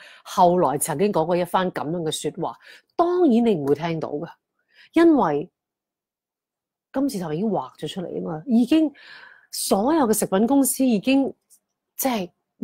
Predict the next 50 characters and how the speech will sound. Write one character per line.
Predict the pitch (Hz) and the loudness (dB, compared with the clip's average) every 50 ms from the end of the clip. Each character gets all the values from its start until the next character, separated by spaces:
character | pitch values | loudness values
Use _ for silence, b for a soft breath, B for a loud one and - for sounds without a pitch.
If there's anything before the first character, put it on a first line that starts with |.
| 208 196 | 4 6
用 | 240 202 190 196 196 196 | 6 6 4 4 4 4
緊 | - 180 190 240 | 4 4 2 2
呢 | 262 277 | 2 0
個 | 233 208 | 0 0
模 | 180 165 143 135 143 | 0 0 0 0 -2
式 | 151 - 254 240 | -2 0 -2 0
去 | - 226 196 | 0 -2 -2
推 | - - 220 240 247 233 | 0 2 4 4 4 4
出 | 269 | 2
佢 | 240 190 170 | 0 0 -2
嘅 | 170 180 | -4 -4
產 | - - 160 156 170 208 220 | -6 -6 -6 -4 -4 -2 -2
品， | 214 170 160 208 226 B B B B B B - | -2 -2 -2 -2 -4 B B B B B B -2
已 | 226 233 247 | 0 2 2
經 | 240 - 302 302 302 302 | 2 2 2 4 4 2
賣 | 269 - 226 214 196 175 175 170 175 180 | 2 2 2 2 2 0 -2 -2 -2 -2
緊 | - 175 156 196 | 0 0 0 0
吖 | 247 | -2
嘛！ | 254 233 | -2 -2
佢 | - 269 - - | -2 -2 -2 0
點 | - 262 294 311 | 2 2 4 4
可 | 403 427 - - 190 165 233 285 | 2 2 0 -2 -2 0 2 2
能 | 320 247 156 | 2 0 0
佢 | 139 180 175 | 0 0 2
會 | 196 | 2
同 | 180 180 151 151 | 2 0 -2 -2
你， | 190 220 - _ | -4 -6 -8 _
同 | - 165 156 165 | -8 -4 -4 -4
你 | 190 | -2
講 | - 160 185 | -2 -2 0
話 | 247 254 208 185 | 0 0 0 0
推 | - 226 220 220 | 0 2 2 2
翻 | 202 220 202 196 196 | 2 0 -4 -4 -4
啫？ | 220 | -2
唔 | 175 185 170 160 151 143 135 | -2 -2 0 0 0 0 0
會 | 147 170 190 | 0 0 -2
㗎 | 190 180 | -2 -4
啦， | 175 165 156 147 | -4 -4 -4 -6
OK？ | 156 160 202 226 240 B B B B B B B B | -6 -6 -6 -6 -8 B B B B B B B B
正 | - - 339 | 0 4 4
如 | 311 202 | 4 4
今 | - - 330 370 | 4 6 6 6
時 | 339 - 185 | 6 6 4
今 | - 269 | 4 4
日， | 277 247 | 4 6
你 | 233 | 6
會 | 220 214 | 6 6
見 | 214 233 226 | 6 6 6
到 | 277 285 | 6 4
好 | 277 | 2